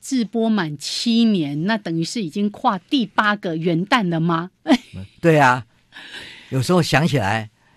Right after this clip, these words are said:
Speaker 2: 也是大家的努力。
Speaker 1: 嗯哼。
Speaker 2: 哦，希望就说很多很多听众朋友们对于科学有一些了解，
Speaker 1: 嗯。
Speaker 2: 对于大家的努力在建构一个科学的世界里面的一些尝试，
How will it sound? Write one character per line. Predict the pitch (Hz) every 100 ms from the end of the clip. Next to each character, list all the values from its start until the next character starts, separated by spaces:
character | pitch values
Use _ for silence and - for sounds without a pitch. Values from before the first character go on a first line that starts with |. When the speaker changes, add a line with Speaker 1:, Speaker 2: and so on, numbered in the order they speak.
| _ _ _
Speaker 2:
也 | - 117
是 | 101 160 123 95 _ _
大 | - 160
家 | 117 135
的 | 117
努 | 104 92 92
力。 | 135 101 -
Speaker 1:
嗯 | 165 147 151
哼。 | 185
Speaker 2:
哦， | 202 104 85 76 -
希 | - 139
望 | 139 117
就 | 117
说 | 110 120 107 _
很 | - 143 135
多 | 170
很 | 143 107
多 | 127 131 _ _
听 | - 147
众 | 151 117
朋 | 120 135
友 | 107
们 | 87 98 101 _ - _ _ -
对 | 220 147
于 | 110 131 - _
科 | - 185
学 | 180 104 107 104 _ -
有 | 98 113
一 |
些 | 117
了 | 120 98 110
解， | 107 90 151
Speaker 1:
嗯。 | 151 147 147
Speaker 2:
对 | 139 143
于 | 113
大 | 175 135
家 | 131
的 | 127 107
努 | 110 98
力 | 127 117
在 | 127 101 - - _
建 | - 175
构 | 143 131
一 | 113 107
个 | 107 87 _ _ _ -
科 | - 190
学 | 165 104
的 | 117
世 | - 196 135
界 | 147 123
里 | 98
面 | 110 107
的 | 110
一 |
些 | 110 117
尝 | - 95 139
试， | - 175